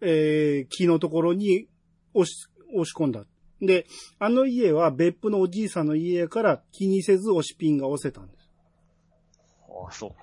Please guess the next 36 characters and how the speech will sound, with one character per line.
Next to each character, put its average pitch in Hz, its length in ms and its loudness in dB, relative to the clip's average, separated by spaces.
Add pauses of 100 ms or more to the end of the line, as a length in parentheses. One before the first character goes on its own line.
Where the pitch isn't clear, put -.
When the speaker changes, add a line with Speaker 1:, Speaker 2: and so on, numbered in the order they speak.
(1000)
Speaker 1:
ベ 262 120 6
ン 277 80 6
ジ 262 100 4
ャ 254 80 4
ミ 247 140 0
ン 240 80 0
が 233 120 2
家 233 280 2
で 165 320 4
セ - 200 0
ロ 196 120 4
テ 196 200 4
ー - 40 -2
プ 170 120 -4
で 156 280 2
Speaker 2:
え - 60 -2 (600)
え。 202 40 -18
Speaker 1:
ポ 190 160 2
ス - 80 -8
タ 170 80 2
ー 139 60 -2
貼 147 100 -2
っ 156 60 -6
て - 120 -14
た 185 160 0
の 185 120 0
は、 202 240 2 (320)
多 226 140 2
分、 135 300 2 (1040)
賃 254 260 2
貸 139 220 2
や 113 80 -16
か 110 100 -20
ら 104 80 -18
で 95 60 -20
す。 - 220 -20